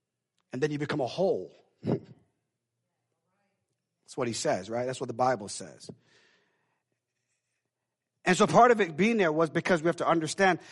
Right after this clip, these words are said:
that, that to face our giants, we have to recognize who we are in Christ.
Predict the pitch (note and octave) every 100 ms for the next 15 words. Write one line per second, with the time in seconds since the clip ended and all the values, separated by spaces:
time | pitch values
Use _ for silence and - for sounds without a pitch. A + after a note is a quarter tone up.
0 | - - - C#3 D#3+ - C#3+ E3 D3+ -
1 | _ - E3+ - A3 G#3+ F#3 D3+ B2 -
2 | G3 G#3+ C3 C#3 C#3+ - _ _ _ _
3 | D3 D3+ G3 G3 E3 C#3+ C#3 G#3+ - F3+
4 | C3+ A#2 A#2+ C3+ - _ _ _ G3+ G#3+
5 | G3+ D#3 D#3 E3 - A3 F3 - -